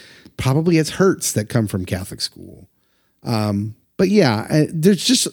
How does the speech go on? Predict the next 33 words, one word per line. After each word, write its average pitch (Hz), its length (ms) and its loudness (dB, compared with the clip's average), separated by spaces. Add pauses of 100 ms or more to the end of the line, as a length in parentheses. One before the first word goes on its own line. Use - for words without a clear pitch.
(480)
it's, - 400 2
it's 160 160 4
so 190 380 4
heavy 139 500 0
on 139 200 2
that 135 240 2
in 131 120 0
the 113 80 2
last 113 400 0
episode, 117 400 0
especially 107 540 -2
where 107 140 -2
you're 107 140 -2
like, 107 240 -6
"Okay, 101 520 -8 (360)
we 156 180 2
get 139 260 6
it. 131 160 2
You're 135 220 0
an 156 80 2
atheist. 123 540 0
You're 120 100 0
trying 127 320 -2
to 120 80 -4
tell 120 180 -2
us 113 120 -6
a 120 40 -4
story 107 260 -2
about 104 200 -2
why 90 220 -6
Christianity 120 800 0
is 117 100 0
bad." 76 480 -12